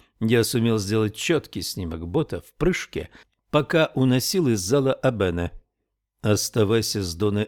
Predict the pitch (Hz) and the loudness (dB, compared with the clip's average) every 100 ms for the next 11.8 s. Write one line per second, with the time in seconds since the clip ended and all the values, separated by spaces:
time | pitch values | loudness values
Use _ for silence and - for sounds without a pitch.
0 | - 98 87 110 85 80 107 85 76 - | -2 -4 0 0 0 -2 -4 -6 -10 -12
1 | _ _ - - 95 85 85 85 90 - | _ _ -12 -6 -2 -2 -2 -2 -2 -6
2 | _ _ _ 220 196 117 92 92 80 95 | _ _ _ 0 2 2 2 0 0 0
3 | 90 78 98 92 - - _ _ _ _ | 0 0 0 0 -6 -16 _ _ _ _
4 | _ - 196 220 160 190 180 139 - 98 | _ -2 4 4 4 4 4 4 0 -2
5 | 104 113 107 104 - 110 101 101 92 101 | -2 0 2 2 0 0 2 2 0 -2
6 | - 98 87 98 110 104 95 104 107 226 | -2 -2 -2 -4 0 2 2 0 -2 -2
7 | 131 - 87 90 80 - - 76 - - | -4 -6 -6 -4 -6 -6 -8 -10 -14 -16
8 | - 127 156 160 - 147 147 131 143 123 | 0 2 4 2 2 0 0 0 0 2
9 | 120 110 123 107 101 98 - - - 127 | 0 0 0 0 -2 -4 -6 -14 -4 0
10 | 170 214 220 117 101 98 98 92 85 104 | 2 6 4 4 0 0 0 -2 -4 -4
11 | 226 233 113 101 110 104 98 82 | -2 -2 -2 -2 0 0 0 -4